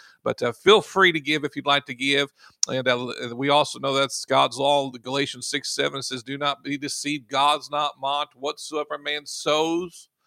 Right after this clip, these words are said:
Notice he says, "Whatsoever a man sows." He didn't just leave it in one category. You know, in, the, in this case, he was talking about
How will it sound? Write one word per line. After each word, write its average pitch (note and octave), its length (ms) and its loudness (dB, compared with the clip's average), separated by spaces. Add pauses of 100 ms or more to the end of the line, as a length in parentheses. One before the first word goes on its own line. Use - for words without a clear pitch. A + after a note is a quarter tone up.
(300)
Notice B3 160 2
he B3+ 60 -8
says, G3+ 200 0
"Whatsoever A3 1000 0
a C#3+ 40 -6
man B2 280 -10
sows." A#2+ 280 -8
He E3+ 80 -4
didn't G#3 200 -6
just F3 180 -6
leave E3+ 300 -2
it F#3+ 100 -4
in C#3 80 -10
one D#3 220 -4
category. D#3+ 640 2
You F3+ 140 -4
know, D#3+ 160 -2
in, C#3 100 -6
the, C3+ 140 -4
in C3 160 -6
this F3 180 0
case, - 360 -6
he C3 100 -4
was B2+ 120 -6
talking C#3 380 0
about B2+ 280 2